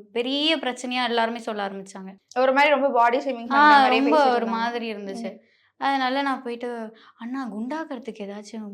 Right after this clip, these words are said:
Speaker 1: பவுடரு இல்ல ஏதாச்சும் இருக்குமாண்ணா?" அப்படின்னு கேட்டேன். அவரு,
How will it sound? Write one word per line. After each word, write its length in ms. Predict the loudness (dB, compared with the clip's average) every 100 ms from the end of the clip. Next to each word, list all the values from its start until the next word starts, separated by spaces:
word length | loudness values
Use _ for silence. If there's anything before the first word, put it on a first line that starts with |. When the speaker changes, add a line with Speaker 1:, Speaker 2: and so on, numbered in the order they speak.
| -12
Speaker 1:
பவுடரு 600 | -10 -8 -8 -8 -10 -12
இல்ல 200 | -14 -14
ஏதாச்சும் 480 | -12 -12 -12 -14 -16
இருக்குமாண்ணா?" 480 | -16 -14 -12 -12 -12
அப்படின்னு 260 | -12 -14 -16
கேட்டேன். 280 | -18 -20 _ _ _ _ _
அவரு, 240 | -18 -18